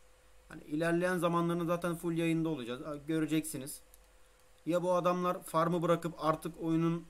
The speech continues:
oyun olduğunu düşünerek, hani para kazanma amaçlayarak değil de, hani para kazanmayı amaçlayarak değil de sadece zevk almaya bakacaklar. Gene paralarını kazanacaklar. Eyvallah, Felankor kessinler. Hiç kimsenin buna bir şey diyişi yok.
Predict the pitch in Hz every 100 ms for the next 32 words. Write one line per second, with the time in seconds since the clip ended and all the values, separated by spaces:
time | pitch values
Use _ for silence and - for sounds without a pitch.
0 | - 156 170 175 160 147 143 147 147 156
1 | - - - - _ - - - - -
2 | - - - 120 - 156 160 147 151 -
3 | - - - _ _ - - - - -
4 | - - - - 156 - 147 165 156 151
5 | 151 151 151 151 - 139 143 147 151 151
6 | 147 143 175 165 151 151 123 139 143 139
7 | 139 139 143 143 139 147 147 151 - 170
8 | 175 143 143 156 147 147 131 135 165 160
9 | 156 160 156 135 117 110 113 143 - -
10 | - - - - - - - 156 156 156
11 | 156 156 160 156 151 160 156 156 - 120
12 | - 139 143 131 110 113 127 123 127 131
13 | 120 135 123 - 127 110 - 120 - 127
14 | 123 120 120 120 117 117 113 127 143